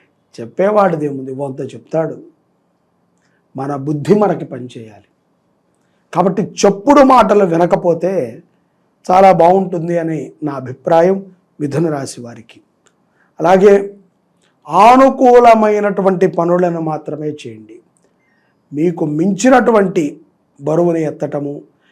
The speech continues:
మీకు మించినటువంటి కష్టాన్ని మీరు చేయటము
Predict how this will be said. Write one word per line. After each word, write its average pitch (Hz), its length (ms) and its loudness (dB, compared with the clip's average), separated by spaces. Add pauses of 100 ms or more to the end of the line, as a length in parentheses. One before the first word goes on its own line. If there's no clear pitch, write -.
(180)
మీకు 156 200 -2
మించినటువంటి 196 760 2
కష్టాన్ని 185 800 -2 (300)
మీరు 139 300 -10
చేయటము 143 440 -10